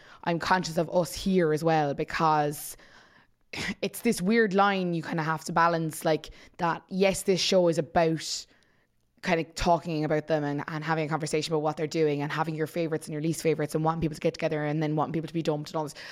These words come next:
Like, that's all a healthy thing to do, but it's when it becomes this thing of, like, I just think,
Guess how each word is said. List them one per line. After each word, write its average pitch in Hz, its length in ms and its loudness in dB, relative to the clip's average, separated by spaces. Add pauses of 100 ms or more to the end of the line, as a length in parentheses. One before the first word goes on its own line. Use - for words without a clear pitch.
Like, 190 160 0
that's 190 280 4
all 185 180 4
a 165 40 4
healthy 156 340 0
thing 151 180 -4
to - 100 -12
do, 170 320 0 (320)
but 180 100 2
it's - 160 -2
when 175 200 4
it 175 100 2
becomes 175 340 0
this 160 160 -2
thing 151 220 -2
of, 151 140 -2
like, 139 420 -2 (580)
I 175 80 6
just 165 180 -2
think, - 220 -2